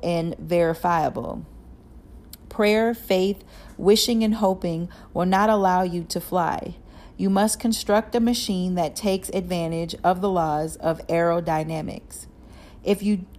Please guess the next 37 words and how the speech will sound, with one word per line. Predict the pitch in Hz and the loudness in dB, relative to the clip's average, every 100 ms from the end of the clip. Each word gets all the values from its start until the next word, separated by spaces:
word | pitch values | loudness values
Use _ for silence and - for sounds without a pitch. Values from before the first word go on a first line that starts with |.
| - | -6
got | - 220 269 - - - - | -2 0 0 -4 -10 -12 -2
into | 214 214 220 190 | 0 0 0 -2
an | - | 0
airplane | 190 208 196 165 143 151 - - | 0 0 -2 -4 -2 -4 -8 -4
and | 185 180 | -2 -2
the | |
cabin | 165 - 196 208 190 175 | -4 -2 0 2 0 -2
announced | 170 170 160 170 - | -2 -2 -2 -6 -4
that | 170 170 | -2 0
it | - | -2
was | 175 165 - - - | -4 -6 -10 -12 -4
a | 170 165 160 175 - - - - - - - | -2 0 0 -4 -10 -20 -20 -20 -20 -18 -8
brand | 170 190 202 220 208 | 2 4 6 4 2
new | 196 | 2
model | 180 175 180 156 160 180 - | 0 0 0 0 -2 -4 -4
that | 180 180 | -2 0
had | 185 180 | 0 0
been | 175 175 | -2 -2
built | 170 180 196 - - | 0 0 0 -6 -2
on | 175 175 | 0 0
an | 170 165 | -2 -4
untested | 170 196 208 - - 190 - 180 165 | -2 0 -2 -4 -4 -4 -2 -6 -4
new | 175 185 | -4 -2
idea | 170 165 165 196 165 165 - - - - | -2 -4 -4 -2 -2 -2 -6 -14 -18 -2
that | - | 0
was | 185 180 | 0 0
not | 190 196 - | 0 0 0
based | 185 196 202 180 | 0 0 0 -2
on | 170 | -2
the | 165 | -2
laws | 160 160 165 165 | -2 -2 -2 -4
of | - 160 165 | -4 -4 -2
aerodynamics, | 165 160 160 160 156 156 156 175 - | -2 0 0 -2 -2 -4 -6 -8 -6
but | 165 - | -4 -2
on | 165 165 | -2 -2
the | |
beliefs | 156 160 160 226 208 - | -4 -2 0 2 0 -4